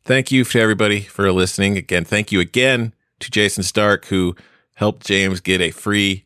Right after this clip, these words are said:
expensive pork chop, but also, more importantly, introduced himself to all of us here at White Sox Business with his first appearance, our first Hall of Famer on the show.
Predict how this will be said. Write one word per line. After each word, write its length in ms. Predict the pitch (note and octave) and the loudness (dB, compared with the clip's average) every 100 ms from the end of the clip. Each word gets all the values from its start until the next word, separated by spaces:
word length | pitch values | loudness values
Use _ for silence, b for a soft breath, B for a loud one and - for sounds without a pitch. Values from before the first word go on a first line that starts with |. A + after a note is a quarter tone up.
| - | -8
expensive 680 | E2 - - G2 F#2 F2+ D#2+ | -8 -6 -2 -2 -2 -6 -4
pork 260 | G#2 G2+ | 0 0
chop, 300 | - F2+ F2 | 0 -2 -2
but 100 | - | 0
also, 320 | A2 A#2+ - F#2 | 0 0 0 -2
more 160 | G2 | 0
importantly, 580 | G2 F#2+ F#2+ D2 E2+ E2 b b b b _ | -2 0 -2 -2 -6 -8 b b b b _
introduced 480 | F2+ F#2 F#2+ G2+ - | -10 -8 -6 -6 -4
himself 320 | F#2 G2 F2+ | -6 -4 -4
to 80 | E2 | -2
all 220 | D#2+ G#2 | -2 0
of 80 | E2 | -2
us 160 | C#2 - | -6 -10
here 300 | D2 D2 - - | -12 -14 -18 -20
at 140 | - | -10
White 160 | D#2+ D2+ | -10 -8
Sox 240 | D#2 C#2 | -12 -12
Business 400 | - C#2+ D2+ - | -14 -16 -16 -18
with 100 | - | -16
his 160 | D#2+ - | -16 -14
first 300 | F2 D#2 - | -10 -10 -12
appearance, 340 | - D2+ - | -14 -14 -6
our 140 | G#2 G2+ | -6 -6
first 400 | - F2+ D#2+ - | -4 -6 -6 -8
Hall 180 | D#2+ | -8
of 80 | D#2+ | -8
Famer 360 | - E2 D#2+ D#2 | -8 -10 -10 -12
on 100 | D#2 | -12
the 60 | - | -14
show. 360 | - C2+ - | -12 -12 -14